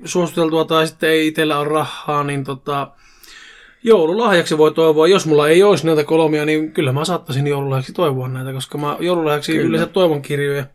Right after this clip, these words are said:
Speaker 2: Mm.
Speaker 1: Mutta tällä hetkellä kieltämättä mulla ei ole mitään semmoista kirjaa, mitä mä erikseen haluaisin.
Speaker 2: Mm.
Speaker 1: Koska tulee nykyään aika paljon ostettua ne, mitä, mitä haluaa, ja sitten luettua muita kautta.
Speaker 2: Mm.
Speaker 1: Mutta tuota,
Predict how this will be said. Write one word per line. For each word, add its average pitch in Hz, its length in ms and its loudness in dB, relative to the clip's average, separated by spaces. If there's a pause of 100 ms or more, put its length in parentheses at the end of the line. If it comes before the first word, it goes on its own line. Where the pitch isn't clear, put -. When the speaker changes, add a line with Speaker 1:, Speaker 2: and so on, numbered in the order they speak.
Speaker 2:
Mm. 117 280 -6 (240)
Speaker 1:
Mutta 180 180 -2
tällä 285 140 2
hetkellä 160 360 0
kieltämättä 156 500 0
mulla 160 240 0
ei 151 60 -2
ole 147 80 -4
mitään 160 240 -6
semmoista 135 220 -4
kirjaa, 135 360 -6
mitä 127 200 -6
mä 135 160 -6
erikseen 135 400 -10
haluaisin. 131 600 -10 (1400)
Speaker 2:
Mm. 233 100 -8 (960)
Speaker 1:
Koska 143 220 -8
tulee 151 240 -2
nykyään 147 340 -2
aika 143 180 -4
paljon 143 220 -4
ostettua 147 520 -8
ne, 151 140 -4 (200)
mitä, 143 320 -10 (240)
mitä 151 260 -10
haluaa, 143 420 -4
ja 143 260 -10
sitten 151 380 -12 (160)
luettua 147 420 -4
muita 151 260 -4
kautta. 151 320 -6 (420)
Speaker 2:
Mm. 98 80 -16 (1300)
Speaker 1:
Mutta - 260 -10
tuota, 143 400 -8